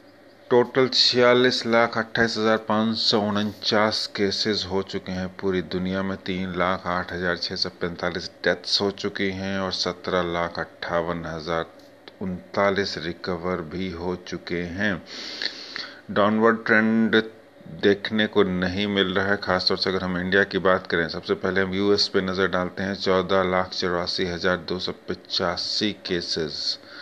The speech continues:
और टोटल डेथ्स हो चुकी हैं अट्ठासी हजार पाँच सौ सात।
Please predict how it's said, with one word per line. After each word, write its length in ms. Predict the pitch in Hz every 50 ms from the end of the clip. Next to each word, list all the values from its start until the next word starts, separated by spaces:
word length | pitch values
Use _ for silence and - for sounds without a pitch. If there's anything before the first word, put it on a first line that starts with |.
| - - - - - - - -
और 120 | 85 85 -
टोटल 320 | - 98 92 - 98 87 85
डेथ्स 320 | 78 85 85 - - -
हो 60 | 87
चुकी 300 | 82 - 90 85 - 92
हैं 140 | 95 92 -
अट्ठासी 600 | - - - - - - - 98 98 - - 98
हजार 280 | 90 85 82 85 78 76
पाँच 280 | - 78 78 82 82
सौ 80 | - 85
सात। 840 | - - - - - - 95 95 90 78 76 - - - - -